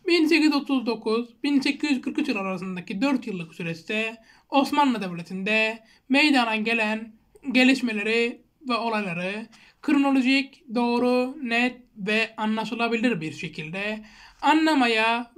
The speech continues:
ve anlatmaya çalışacağız. O zaman hazırsanız gelin videomuzun ilgili kısmına geçelim. Bin sekiz yüz otuz dokuz kırk dört. Doktor Bernard'ın Mektebi Tıbbiye Nazırlığı dönemi.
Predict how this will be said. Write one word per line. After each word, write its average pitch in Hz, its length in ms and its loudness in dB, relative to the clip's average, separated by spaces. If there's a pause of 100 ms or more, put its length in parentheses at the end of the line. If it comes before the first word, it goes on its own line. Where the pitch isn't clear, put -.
ve 262 160 2
anlatmaya 220 540 -4
çalışacağız. 151 680 -10 (420)
O 403 140 8
zaman 381 260 8
hazırsanız 262 800 0
gelin 233 420 0
videomuzun 196 580 -6
ilgili 214 340 -6
kısmına 170 460 -10 (100)
geçelim. 165 400 -6 (920)
Bin 427 180 8
sekiz 415 260 8
yüz 381 80 8
otuz 359 320 4
dokuz 339 480 0 (160)
kırk 262 280 -8
dört. 127 220 -8 (1700)
Doktor 370 680 8
Bernard'ın 220 1000 4
Mektebi 320 920 6
Tıbbiye 302 500 2
Nazırlığı 196 800 0
dönemi. 160 460 -6